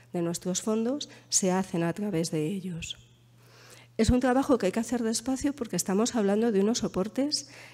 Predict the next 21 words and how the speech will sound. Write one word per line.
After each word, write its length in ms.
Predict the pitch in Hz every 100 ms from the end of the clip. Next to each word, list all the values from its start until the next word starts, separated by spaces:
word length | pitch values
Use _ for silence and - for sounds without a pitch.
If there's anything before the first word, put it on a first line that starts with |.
| - -
delicados, 880 | 202 208 170 165 196 269 170 165 - - - - -
eh, 320 | 190 180 180 180
que 120 | 185
tenemos 400 | 180 190 240 -
que 100 | 247
tratar 520 | 202 202 233 254 277 -
con 260 | 190 175 190
mimo, 480 | 240 233 185 180 -
con 180 | 185 180
delicadeza 640 | 180 170 185 208 196 202
y 60 | 180
porque 240 | 190 202
tienen 320 | 185 196 220 269
formatos 480 | 233 196 196 190
distintos, 640 | 175 165 - 277 269 190 180
así 240 | 180 190
que 140 | - 185
no 160 | 185
es 100 | 196
lo 140 | 196 185
mismo 500 | 254 277 202 175